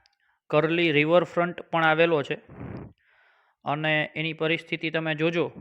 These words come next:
બહુ ઓછી વખત એવું બન્યું છે કે આટલું પાણી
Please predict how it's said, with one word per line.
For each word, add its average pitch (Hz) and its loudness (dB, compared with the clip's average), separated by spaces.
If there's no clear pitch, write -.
બહુ 165 0
ઓછી 180 -4
વખત 180 -2
એવું 165 -2
બન્યું 170 0
છે 143 -2
કે 147 2
આટલું 156 -4
પાણી 156 2